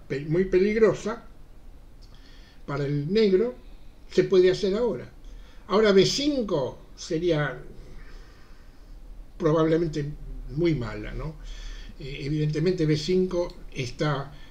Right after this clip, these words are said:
calculado que se puede tomar una vez, tiene que tomar con peón por la casilla cinco dama, Y ahora esta jugada es fatal, porque amenazamos en seis dama,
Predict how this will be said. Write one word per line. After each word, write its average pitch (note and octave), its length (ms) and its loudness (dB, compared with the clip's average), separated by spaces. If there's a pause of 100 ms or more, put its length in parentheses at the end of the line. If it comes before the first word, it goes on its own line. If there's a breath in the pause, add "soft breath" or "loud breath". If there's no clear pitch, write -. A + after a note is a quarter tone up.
(180 loud breath)
calculado D3 500 0
que C#3+ 100 -2
se A2+ 60 -4
puede C#3 300 0
tomar E3+ 400 4
una D#3+ 180 6
vez, A3+ 440 4
tiene E3+ 200 6
que D#3 120 0
tomar D#3 320 4
con F#3+ 280 10
peón G#3 280 12
por F3 140 4
la D3 120 2
casilla E3 360 2
cinco F#3+ 320 0
dama, A#3 340 2 (380 loud breath)
Y F3 100 2
ahora G#3+ 240 6
esta G#3+ 200 2
jugada B3 720 4
es F3 200 -2
fatal, G3 500 4
porque D#3+ 260 4
amenazamos G3 600 6
en G3 200 8
seis B3 340 6
dama, G3+ 400 4